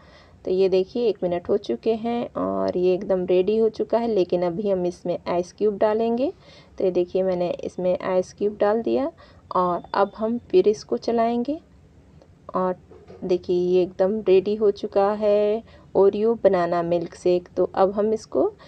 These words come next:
glass में डालेंगे। तो ये देखिए इस तरह से मैं glass में serve कर दूँगी। टेस्टी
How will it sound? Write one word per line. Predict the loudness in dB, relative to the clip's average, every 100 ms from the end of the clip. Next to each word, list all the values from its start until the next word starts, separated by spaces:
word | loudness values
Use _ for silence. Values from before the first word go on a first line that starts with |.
| -20 -6
glass | 2 4 4 0
में | -2 0
डालेंगे। | 0 0 -2 -2 -2 -2 -2 -8 -18 -10
तो | -4 -2
ये | 0 0
देखिए | 0 -2 -2 -6 -6 -14 -20 -20 -20 -8 -8
इस | -2
तरह | 2 2
से | 0
मैं | -4 -4
glass | -2 -2 -2 -4 -4
में | -6
serve | -2 -2 -2 -4
कर | -4
दूँगी। | -4 -6 -6 -4 -6 -10 -18 -20 -20 -20 -20 -20 -20 -20 -20 _ -2
टेस्टी | 2 2 0 -6 -4